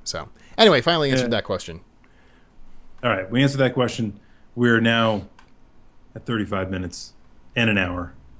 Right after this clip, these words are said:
Speaker 1: The
Speaker 2: So,
Speaker 1: end.
Speaker 2: probably call it, pro-, call it quits. Hey,
Speaker 1: Call
Speaker 2: uh,
Speaker 1: it.
Speaker 2: you know one thing we, we have to do next time? We do probably need to do a little, little Game of Thrones Redux.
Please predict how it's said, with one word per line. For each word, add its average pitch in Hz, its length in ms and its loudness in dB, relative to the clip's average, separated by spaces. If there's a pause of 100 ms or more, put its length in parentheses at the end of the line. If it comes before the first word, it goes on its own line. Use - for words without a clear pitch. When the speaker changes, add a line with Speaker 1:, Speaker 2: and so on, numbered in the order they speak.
(760)
Speaker 1:
The 113 80 -4
Speaker 2:
So, 170 340 4
Speaker 1:
end. 131 120 -4 (1500)
Speaker 2:
probably 110 240 -4
call 101 280 -4
it, - 180 -8
pro-, 123 200 -2
call 113 180 0
it 101 80 -2
quits. 104 300 -6 (280)
Hey, 175 340 2 (120)
Speaker 1:
Call 147 180 4
Speaker 2:
uh, 135 140 6
Speaker 1:
it. 135 60 -6
Speaker 2:
you 135 100 0
know 180 100 2
one 214 160 0
thing 196 220 0
we, 147 160 0
we 127 160 -2
have 143 220 0
to 147 80 -6
do 151 100 -2
next 151 220 -4
time? 151 260 -2
We 127 120 -2
do 190 260 0
probably 170 500 0
need 160 120 -4
to 143 60 -8
do 147 80 -2
a 143 60 -2
little, 156 240 -4
little 151 200 -2
Game 147 220 2
of 135 80 0
Thrones 143 300 2
Redux. 147 460 0